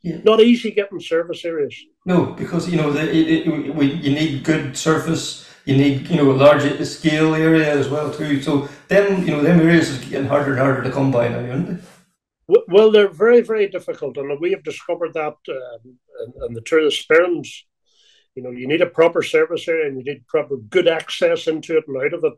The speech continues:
Speaker 2: And
Speaker 1: Mm-hmm.
Speaker 2: I, <laughs> I don't want to go back over it again, but I'll thank Charlie Donnelly again for what he did for us, the Tour de Sperms. It was,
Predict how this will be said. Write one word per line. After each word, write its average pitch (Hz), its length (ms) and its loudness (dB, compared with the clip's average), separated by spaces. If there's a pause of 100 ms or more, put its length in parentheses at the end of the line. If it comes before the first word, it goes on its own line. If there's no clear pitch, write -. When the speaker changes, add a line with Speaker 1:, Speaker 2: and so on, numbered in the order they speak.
Speaker 2:
And 123 420 -10 (340)
Speaker 1:
Mm-hmm. - 340 -8
Speaker 2:
I, - 260 -2 (680)
<laughs> - 0 -
I 123 60 -8
don't 165 120 4
want 185 140 6
to 175 60 4
go 156 80 2
back 170 240 2
over 175 200 -6
it 175 60 -4
again, 170 180 -4
but 139 120 -8
I'll 131 100 -10
thank 170 260 -4
Charlie 165 380 -4
Donnelly 165 360 0
again 151 440 -4
for 147 160 -8
what - 220 -2
he 440 60 -8
did 403 200 -2
for 480 260 -8
us, 427 140 -12
the - 60 -12
Tour 156 160 -6
de 156 160 -6
Sperms. 156 440 -10
It - 140 -16
was, 120 260 -20